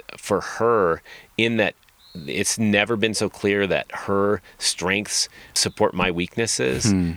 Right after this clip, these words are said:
Speaker 1: as far as, like, keeping our gym going. And, you know, our kids got kicked out of school. And so she,
Speaker 2: Mm.
Speaker 1: she homeschooled them. She's ramping up to, like, maybe we have to homeschool them again this year.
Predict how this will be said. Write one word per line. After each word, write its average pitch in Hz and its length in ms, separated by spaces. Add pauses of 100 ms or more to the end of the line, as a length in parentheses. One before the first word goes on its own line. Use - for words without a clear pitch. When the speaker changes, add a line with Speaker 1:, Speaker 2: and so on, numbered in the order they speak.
Speaker 1:
as 87 180
far 98 260
as, 90 240
like, 85 280 (200)
keeping 113 340
our 87 120
gym 90 320
going. 85 500
And, 85 380 (420)
you 113 140
know, 101 60
our 87 80
kids - 200
got 90 160
kicked - 240
out 85 100
of 73 60
school. 92 440
And 82 100
so - 100
she, 107 220
Speaker 2:
Mm. 101 220
Speaker 1:
she 110 260
homeschooled 95 720
them. 87 260 (300)
She's 92 320
ramping 101 500
up 104 140
to, 98 100
like, 82 260
maybe 95 240
we 98 120
have 98 120
to 82 100
homeschool 98 500
them 90 100
again 87 300
this 87 240
year. 85 260